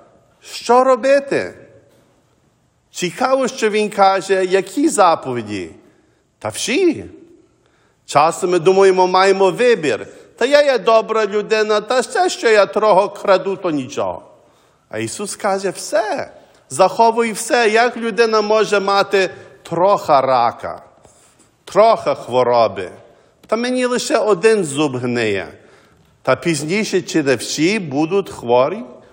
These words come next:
То ми у своєму житті м-, беремо собі добрий приклад від того юнака.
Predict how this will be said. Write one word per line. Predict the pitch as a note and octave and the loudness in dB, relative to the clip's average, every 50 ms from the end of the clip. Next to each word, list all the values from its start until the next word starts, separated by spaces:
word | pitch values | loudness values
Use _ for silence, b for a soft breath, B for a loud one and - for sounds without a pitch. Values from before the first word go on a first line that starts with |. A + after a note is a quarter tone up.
| b b b b b b b b b b b | b b b b b b b b b b b
То | - D3 D3+ | 0 2 4
ми | E3+ G#3 B3+ | 4 6 4
у | C4+ C4 B3+ | 4 4 2
своєму | - - - G#3+ A3 A3 A3 A3+ A3 A3 G#3+ | 0 0 0 0 2 4 4 4 4 4 2
житті | F#3 D#3 G3 G3+ F3+ - - B3 C4+ C#4 | 0 0 -4 -6 -6 -6 -6 -6 -4 -4
м-, | A#3+ F#3+ F#3+ F#3+ F3+ | -4 -4 -4 -4 -4
беремо | E3 C#3 C3 E3 F3+ G#3 A#3 A3+ A3 A3 G3+ | -4 0 2 4 4 4 2 2 0 -4 -4
собі | - - G#3+ G#3+ A3+ | -4 -6 -6 -6 -4
добрий | A3 G#3 D4 D#4 D#4 F4 D#4+ G#3+ F#3+ | 0 2 2 2 2 0 -4 -6 -6
приклад | - - G3 G#3+ A3 G#3+ G#3+ G#3+ G3 F3 | -4 0 0 0 0 2 2 0 0 0
від | G3 F#3 | -4 -4
того | G3+ G#3+ A3 G3+ F#3 G#3+ | 0 0 2 2 2 0
юнака. | G#3 G#3+ A3 G#3+ A3+ G#3 - B3 C4 C4+ B3 D3 - - | -2 -2 -4 -4 -4 -4 -2 -2 -2 0 0 -2 -4 -6